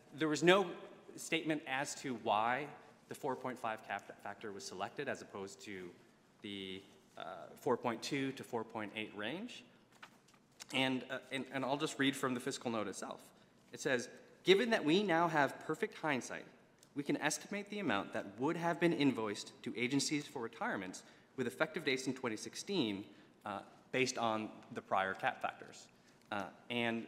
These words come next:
so based on that retrospective assessment of all the retirements that happened in twenty fifteen and twenty sixteen, which my colleague says the, the system should have done, they said, and this is on the next page, um, "We are choosing,"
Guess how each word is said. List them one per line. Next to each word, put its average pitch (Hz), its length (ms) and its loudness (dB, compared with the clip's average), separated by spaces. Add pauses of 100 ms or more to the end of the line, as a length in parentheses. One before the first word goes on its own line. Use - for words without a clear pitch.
(120)
so - 160 -6
based 190 320 2
on 180 160 4
that 143 220 2
retrospective 143 600 -2
assessment 98 540 -4 (300)
of 101 100 -6
all 127 240 6
the 165 80 -2
retirements 104 480 -2
that - 120 -14
happened 95 460 -2 (360)
in 98 40 -8
twenty 113 220 -6
fifteen 160 320 -4
and 147 80 -2
twenty 143 220 -2
sixteen, 135 440 -6
which 113 220 -12
my 110 60 -6
colleague 113 300 -4
says 113 240 -12
the, 101 200 -10 (640)
the 117 80 -10
system - 340 -4 (160)
should 214 220 6
have 143 100 -2
done, 170 320 2 (520)
they 143 80 0
said, 143 240 4
and 131 120 0
this 135 100 -2
is 143 80 -2
on 127 100 2
the 117 60 -4
next 160 260 -2
page, 82 340 -6 (420)
um, 95 240 -4 (260)
"We 127 120 2
are 127 80 4
choosing," 185 600 6